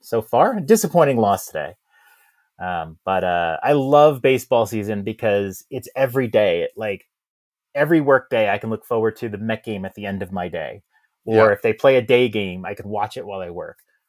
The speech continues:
Speaker 1: And I, I use M L B At Bat, and I can watch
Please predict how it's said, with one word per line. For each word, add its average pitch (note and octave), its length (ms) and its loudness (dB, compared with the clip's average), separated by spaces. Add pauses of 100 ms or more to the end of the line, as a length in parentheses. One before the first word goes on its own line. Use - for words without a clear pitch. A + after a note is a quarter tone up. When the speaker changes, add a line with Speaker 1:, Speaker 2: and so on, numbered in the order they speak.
(140)
Speaker 1:
And E3+ 300 4
I, C#3+ 140 4
I C3+ 160 -2
use C3+ 340 -2
M C3 160 -6
L B2 100 -4
B A#2 180 -4
At G#2+ 180 -2
Bat, F#2+ 200 -2
and G#2+ 80 -12
I A2+ 60 -8
can A2+ 140 -8
watch A2+ 380 -6